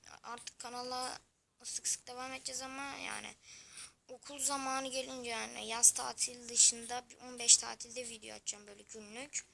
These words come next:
Ama yani işim olduğu zamanlar video atamayacağım. Bugünlük tek bu video var. Hem duyuru hem de Microbots videosu. Ee, o kadar. Şey, neydi?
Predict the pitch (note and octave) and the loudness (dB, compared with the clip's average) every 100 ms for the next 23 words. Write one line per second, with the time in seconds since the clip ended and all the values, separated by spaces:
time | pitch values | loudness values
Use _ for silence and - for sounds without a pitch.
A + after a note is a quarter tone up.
0 | - _ _ - - - - C4 D#4 B3+ | -20 _ _ -20 -20 -20 -12 -8 -2 -2
1 | - A#3+ C4 C4+ B3+ B3+ B3+ B3 B3 B3 | 4 8 8 8 2 2 2 -6 -8 -10
2 | B3 B3+ C4+ B3+ C4 B3 A#3+ B3+ B3+ - | -14 -14 -14 -10 -10 -12 -14 -16 -14 -16
3 | C4+ B3+ B3 B3+ B3 A3+ A#3+ C4 - - | -16 -16 -14 -12 -12 -10 -6 -8 -8 -18
4 | - - C4 A3 B3 B3+ C4+ C#4 C4 A#3+ | -20 -14 -14 -14 -14 -14 -12 -12 -12 -14
5 | A#3+ A#3+ C3 C3 A#3+ - - D#3 A3 - | -12 -8 -6 -6 -8 -8 -10 -10 -4 0
6 | - A3+ A3 G#3+ - B3 B3+ C4+ - _ | 0 0 -4 8 8 6 -4 -14 -20 _
7 | _ _ _ _ - - _ _ - - | _ _ _ _ -20 -20 _ _ -18 -16
8 | - - _ - A3+ A3 A3 G#3+ - A#3+ | -16 -18 _ -18 -12 -10 -10 -12 -14 -14
9 | C#4 B3 - D4 - - - - - - | -10 -6 -4 -6 -10 -20 -20 -20 -20 -8
10 | - - A3+ G#3+ - - _ _ A3+ A#3 | 4 4 4 -4 -10 -20 _ _ -16 -14
11 | G#3+ | -12